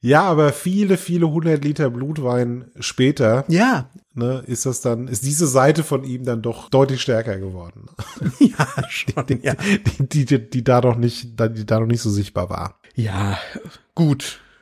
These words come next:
Speaker 1: Also wir kommen gleich zum nächsten Klingonen. Der taucht nämlich direkt auf im Grunde, ne? Jetzt ist der Chor erstmal schön vom Odo verfrachtet worden in die Ausnüchterungszelle im Sheriffbüro. Auch das ist so ein klassisches Western-Ding.
Speaker 2: Ja.
Speaker 1: Ja, dass erstmal der Trinker dann,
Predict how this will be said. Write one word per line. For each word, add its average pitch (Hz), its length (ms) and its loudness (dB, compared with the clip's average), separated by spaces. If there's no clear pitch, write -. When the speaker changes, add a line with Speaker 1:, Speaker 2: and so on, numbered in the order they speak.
Speaker 1:
Also 160 240 2
wir 185 100 4
kommen 208 320 2
gleich 165 380 4
zum 160 140 -6
nächsten 165 320 0
Klingonen. 120 460 -6
Der 123 120 -4
taucht 208 240 2
nämlich 185 240 2
direkt 190 300 0
auf 127 280 4
im 117 140 -8
Grunde, 98 320 -6
ne? 127 140 2
Jetzt - 300 -2
ist 156 180 -4
der 143 100 4
Chor 175 360 4
erstmal 147 340 -2
schön 170 300 -2
vom 151 280 -6
Odo 160 280 -4
verfrachtet 139 640 -6
worden 131 240 -2
in 117 120 -8
die 117 160 -8
Ausnüchterungszelle 131 1300 0
im 123 140 0
Sheriffbüro. 147 560 2
Auch 135 140 -6
das - 340 -2
ist 196 140 -6
so 156 100 -2
ein 131 60 -8
klassisches 139 580 -2
Western-Ding. 131 840 -2
Speaker 2:
Ja. 208 260 -2
Speaker 1:
Ja, 127 260 2
dass 131 140 0
erstmal 147 280 2
der 123 140 2
Trinker 180 400 4
dann, 165 280 4